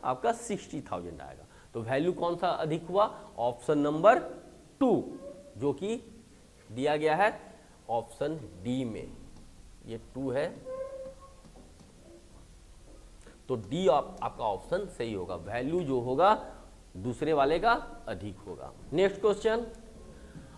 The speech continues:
वन माइनस वन प्लस वन माइनस वन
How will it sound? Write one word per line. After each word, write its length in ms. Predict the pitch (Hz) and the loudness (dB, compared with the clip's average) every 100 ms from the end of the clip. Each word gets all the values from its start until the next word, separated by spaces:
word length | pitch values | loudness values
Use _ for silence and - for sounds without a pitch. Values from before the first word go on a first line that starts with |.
| - | -14
वन 400 | 117 143 196 214 208 | -2 4 6 6 4
माइनस 380 | 190 190 190 175 | 4 4 4 2
वन 320 | 170 175 180 175 | 4 4 4 2
प्लस 320 | 175 185 202 196 | 6 10 10 6
वन 880 | 160 156 151 - - 147 147 156 147 | -4 -4 -6 -10 -10 0 4 4 4
माइनस 460 | 127 135 147 156 147 | 2 2 2 0 -2
वन 260 | 143 147 | -6 -6